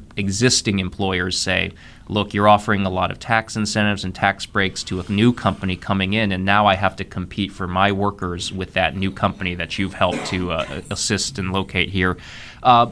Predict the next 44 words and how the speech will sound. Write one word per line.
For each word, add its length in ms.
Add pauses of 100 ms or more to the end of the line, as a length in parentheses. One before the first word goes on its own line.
(120)
that's 280
a 80
fair, 420 (180)
uh, 320
concern. 680
Uh, 140
I'd 160
say 120
the 100
reality 340
is 80
that 200
incentives 680
are 220
available 480
to 160
both 280
existing 720
and 240
new 140
companies. 640
Uh, 180
it's 160
really 220
just 220
a 40
function 400
of 80
how 180
many 220
jobs 460
and 100
how 160
much 240
investment 640
and 140
what 140
kind 200
of 80
wages 520
those 200
companies 480
are 60
paying. 400